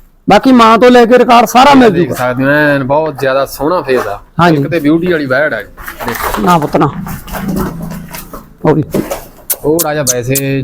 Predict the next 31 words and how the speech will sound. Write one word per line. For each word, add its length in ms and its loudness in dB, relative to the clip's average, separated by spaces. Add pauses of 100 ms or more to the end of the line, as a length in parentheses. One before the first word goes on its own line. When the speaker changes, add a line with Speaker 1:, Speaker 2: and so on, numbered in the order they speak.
Speaker 2:
ਜਗਦੀ 380 -4
ਹੈਗੀ 200 -2 (460)
ਤੇ 100 -12 (120)
ਊਂ 360 0 (200)
ਚੰਗੀ 360 0
ਆ, 140 -2 (220)
ਠੰਡੀ 260 0
ਸੀਲ 280 -2
ਹੈਗੀ। 200 -6 (920)
Speaker 1:
ਸੀਲ 360 2
ਸਾਊ 260 4
ਦਾ 120 4
ਤੰਤ 340 2
ਕੋਈ 160 2
ਨਹੀਂ। 640 0
Speaker 2:
ਚਮਕ 320 -4
ਬਹੁਤ 220 -2
ਆ 120 0
ਗਈ 100 -6
ਵੈੜ 240 -2
ਦੇ 100 -2
ਵਿੱਚ। 240 -6 (300)
Speaker 1:
ਹਾਂਜੀ। 280 2 (100)
Speaker 2:
ਸਾਰੇ 280 -4
ਪੱਖਾਂ 340 -2
ਤੋਂ 240 0 (100)
ਸੁਨੱਖੀ 600 -2
ਹੈਗੀ, 280 -2 (380)
ਸਾਫ਼ 300 -4
ਸੁਥਰੀ 400 0
ਹੈ 180 -4